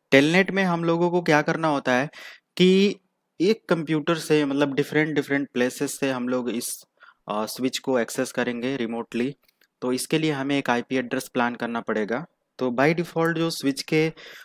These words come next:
सारे कंप्यूटर कनेक्टेड है ना स्विच पर, वो वीलैन वन के अंदर कनेक्टेड है। तो वीलैन वन पर हम एक आईपी एड्रेस देते हैं जो कि टेन डॉट ज़ीरो डॉट ज़ीरो डॉट वन दे दिया, ओके।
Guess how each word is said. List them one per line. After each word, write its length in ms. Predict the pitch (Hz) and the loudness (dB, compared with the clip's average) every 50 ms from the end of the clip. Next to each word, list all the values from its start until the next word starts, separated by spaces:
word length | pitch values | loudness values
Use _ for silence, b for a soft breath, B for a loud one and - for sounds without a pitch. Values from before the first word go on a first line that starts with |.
| B B | B B
सारे 340 | - - 143 131 131 147 156 | -2 2 2 4 4 4 2
कंप्यूटर 460 | 156 160 160 135 147 147 - 160 156 | 0 -2 -4 -4 -4 -2 0 0 0
कनेक्टेड 480 | 151 151 143 143 127 - - 160 151 | 0 0 0 -2 0 0 2 2 2
है 60 | 143 135 | 2 0
ना 100 | 143 165 | -2 -2
स्विच 280 | 165 - 135 135 - | -4 -4 -6 -6 -4
पर, 200 | - - 156 156 | -4 -2 -2 0
वो 140 | 147 151 156 | 0 0 0
वीलैन 360 | 143 131 135 135 143 151 151 | 0 2 2 2 0 0 -2
वन 180 | 139 127 127 127 | -2 -2 -4 -4
के 140 | 123 - 135 | -4 -4 -4
अंदर 220 | 127 120 127 127 | -2 0 -2 -2
कनेक्टेड 500 | 123 - 113 104 95 _ - 107 101 98 | -2 -4 -6 -8 -8 _ -6 -6 -4 -4
है। 80 | 107 107 | -6 -8
तो 140 | - - | -6 -4
वीलैन 340 | 117 120 131 143 160 170 165 | -2 0 2 2 2 2 0
वन 180 | 151 147 151 156 | -2 -4 -4 -2
पर 180 | - 165 165 | -2 -2 -2
हम 140 | 165 165 165 | -2 -2 -2
एक 160 | 165 160 - | -4 -2 0
आईपी 280 | 131 120 123 123 - 147 | 0 -2 -2 -2 0 -2
एड्रेस 320 | 151 143 135 139 139 - - | -2 0 -2 -4 -4 -4 -4
देते 240 | - 127 - - 131 | -4 -4 -4 -4 -4
हैं 140 | 131 139 135 | -4 -4 -4
जो 120 | 123 127 | -4 -6
कि 140 | - - 147 | -4 -4 -4
टेन 300 | 139 - 135 135 143 147 | -2 -2 -2 -2 -2 -2
डॉट 200 | 135 139 139 139 | -2 -2 -2 -2
ज़ीरो 240 | 123 117 123 135 135 | -2 -4 -2 -2 -2
डॉट 240 | 131 135 135 131 120 | -2 -2 -2 -2 -2
ज़ीरो 200 | 117 123 127 131 | -4 -2 -2 0
डॉट 240 | 123 143 147 - | -2 -2 -2 -4
वन 220 | 110 107 104 101 92 | -4 -6 -6 -4 -4
दे 120 | 95 92 | -6 -6
दिया, 240 | 90 95 95 95 92 | -4 -4 -4 -4 -4
ओके। 300 | 107 - - - 175 214 | -6 -4 -2 -2 -2 -2